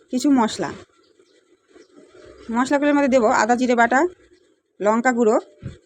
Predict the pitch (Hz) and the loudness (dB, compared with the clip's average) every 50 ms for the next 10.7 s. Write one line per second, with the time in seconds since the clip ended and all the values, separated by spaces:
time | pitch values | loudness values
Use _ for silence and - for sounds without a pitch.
0 | _ _ _ _ _ - 208 226 349 - - _ - 240 254 247 233 180 165 - | _ _ _ _ _ -2 0 0 0 -2 -8 _ -4 0 0 2 2 2 0 -2
1 | - - - _ _ _ _ _ _ _ _ _ _ _ _ _ _ _ _ _ | -6 -10 -16 _ _ _ _ _ _ _ _ _ _ _ _ _ _ _ _ _
2 | _ _ _ _ _ _ _ _ _ _ _ _ - 254 262 254 277 269 - 277 | _ _ _ _ _ _ _ _ _ _ _ _ -6 -4 -2 0 0 0 0 0
3 | 262 254 285 277 262 254 - - 262 262 254 262 254 247 247 254 254 254 254 - | -2 0 0 0 0 0 0 -4 -6 -4 -2 -2 -2 -2 0 0 0 -2 -2 -2
4 | 269 262 262 254 285 381 415 - _ _ _ _ _ _ _ _ _ _ _ _ | -2 -2 0 0 0 -2 -2 -4 _ _ _ _ _ _ _ _ _ _ _ _
5 | _ _ _ _ _ _ _ _ _ _ _ _ - - _ _ _ _ _ _ | _ _ _ _ _ _ _ _ _ _ _ _ -20 -20 _ _ _ _ _ _
6 | _ _ _ _ _ _ _ _ _ _ _ _ _ _ - 240 254 277 294 - | _ _ _ _ _ _ _ _ _ _ _ _ _ _ -4 0 0 0 0 0
7 | - 294 254 240 330 403 - _ _ _ _ _ _ - 269 277 302 - 269 233 | 0 0 2 2 2 0 -2 _ _ _ _ _ _ -6 -4 -4 -2 -2 0 0
8 | 233 330 - - _ _ _ 214 240 294 285 262 254 233 233 240 190 160 - - | 0 -2 -2 -8 _ _ _ -4 -2 0 2 2 2 2 0 0 -2 -4 -6 -8
9 | 208 - _ _ _ _ _ _ _ _ _ _ _ _ _ _ _ - - _ | -10 -16 _ _ _ _ _ _ _ _ _ _ _ _ _ _ _ -20 -20 _
10 | _ _ - _ _ - 196 220 247 254 240 262 262 269 | _ _ -20 _ _ -2 0 2 2 2 2 2 4 4